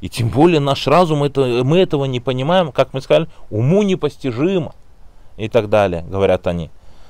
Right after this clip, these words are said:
По-, почему изначально они живут по правилу, что у них разум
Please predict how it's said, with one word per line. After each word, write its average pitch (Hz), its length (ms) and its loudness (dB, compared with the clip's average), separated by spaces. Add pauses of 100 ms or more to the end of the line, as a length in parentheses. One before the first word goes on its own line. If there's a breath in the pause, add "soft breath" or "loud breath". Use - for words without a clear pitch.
(540 soft breath)
По-, 117 120 -2 (160)
почему 147 340 -2
изначально 123 600 -2
они 113 160 -2
живут 123 280 -2
по 110 120 -2
правилу, 131 420 0
что - 180 -6
у 110 60 0
них 120 220 -6
разум 135 440 2